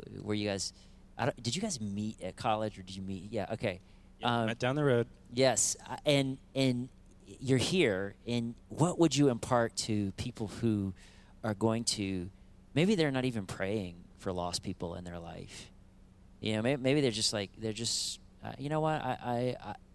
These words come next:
Speaker 1: I don't wanna debate, I don't wanna prove, I don't wanna negotiate, so I'm just not gonna do anything." Or somebody who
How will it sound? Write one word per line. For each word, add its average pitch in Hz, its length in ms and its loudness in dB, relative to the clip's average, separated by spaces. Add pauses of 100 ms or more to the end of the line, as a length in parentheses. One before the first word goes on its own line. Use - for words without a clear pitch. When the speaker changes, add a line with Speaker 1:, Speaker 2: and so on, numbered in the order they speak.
(540)
Speaker 1:
I 123 120 2
don't 139 160 8
wanna 131 200 4
debate, 123 520 4
I 107 100 -4
don't 127 180 4
wanna 123 180 2
prove, 123 400 4
I 110 80 4
don't 123 160 6
wanna 127 160 4
negotiate, 113 640 2
so 110 120 -2
I'm 107 60 -4
just 117 140 -2
not 151 100 -4
gonna 131 120 -4
do 110 180 0
anything." 85 560 -6 (600)
Or 143 200 8
somebody 139 440 4
who 117 360 4